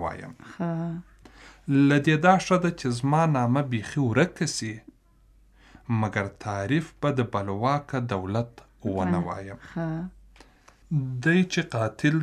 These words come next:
Speaker 1: دی د دې قوم، بیا خو یې نه
Speaker 2: نه
Speaker 1: بخښمه.
Speaker 2: بخښمه.
Speaker 1: که نه په خپل قاتل به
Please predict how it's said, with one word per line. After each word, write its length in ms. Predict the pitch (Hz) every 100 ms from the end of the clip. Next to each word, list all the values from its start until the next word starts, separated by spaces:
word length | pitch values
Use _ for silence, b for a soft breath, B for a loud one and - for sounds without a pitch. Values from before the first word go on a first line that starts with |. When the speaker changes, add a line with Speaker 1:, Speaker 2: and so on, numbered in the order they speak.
| 156
Speaker 1:
دی 100 | 156
د 240 | 147 123 113
دې 120 | 107 104 -
قوم، 440 | 135 139 147 147 - - - 117
بیا 180 | 123 135
خو 200 | 123 139
یې 260 | 135 131 131 -
نه 400 | 143 98 98 95
Speaker 2:
نه 160 | 113 -
Speaker 1:
بخښمه. 580 | 202 185 175 131 135
Speaker 2:
بخښمه. 480 | 175 170 156 165 - - -
Speaker 1:
که 100 | 131
نه 120 | 127
په 160 | 123 135
خپل 280 | - 139 127 -
قاتل 420 | 131 127 - 180
به 100 | 165